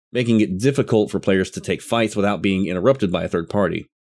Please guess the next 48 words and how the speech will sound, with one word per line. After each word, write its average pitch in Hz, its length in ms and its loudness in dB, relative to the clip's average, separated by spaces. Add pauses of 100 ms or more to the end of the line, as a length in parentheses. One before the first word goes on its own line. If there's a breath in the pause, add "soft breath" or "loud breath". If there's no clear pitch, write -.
(600)
Addressing 101 340 0
this 101 160 0
was 92 120 0
the 98 60 0
primary 98 400 2
goal 107 360 6
of 92 80 0
our 90 80 2
new 107 160 2
P 98 180 2
O 87 120 2
I, 85 160 -2
Relic. 90 560 -4 (640)
Uh, 80 300 0
they 98 140 0
say 104 280 2
in 98 300 2
Season 95 300 2
five, 123 540 2 (340)
Skulltown 127 460 2
and 104 140 2
Thunderdome 107 540 4
were 95 160 0
sunk 156 440 0
by 107 140 0
a 98 60 0
massive 98 320 -2
explosion 95 640 2
caused 82 320 -4
by 85 140 -2
Loba. 113 440 4 (540)
Now 107 180 0
that 101 140 2
the 90 60 -6
salvage 104 360 2
operation 92 400 0
is 82 100 -4
complete, - 420 0
the 95 60 -8
Syndicate 113 360 0
has 87 160 -4
rebuilt 143 420 2
the 95 120 2
area 90 220 2
for 90 140 -2
the - 140 -4
Apex 92 340 -2
games. 110 520 0